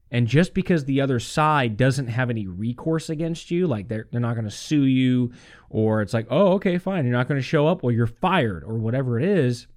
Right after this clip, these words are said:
just because they don't have that, God is still watching. And God is judging,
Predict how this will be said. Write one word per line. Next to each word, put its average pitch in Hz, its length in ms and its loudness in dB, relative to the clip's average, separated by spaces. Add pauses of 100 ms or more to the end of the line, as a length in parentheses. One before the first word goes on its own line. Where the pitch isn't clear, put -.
(840)
just 127 140 -4
because 151 240 2
they 151 80 4
don't 151 140 0
have 127 240 0
that, 135 360 0 (180)
God 147 320 6
is 143 120 0
still 92 240 -4
watching. 76 500 -14 (580)
And 98 280 -6
God 135 560 4
is 143 240 2
judging, 110 560 -2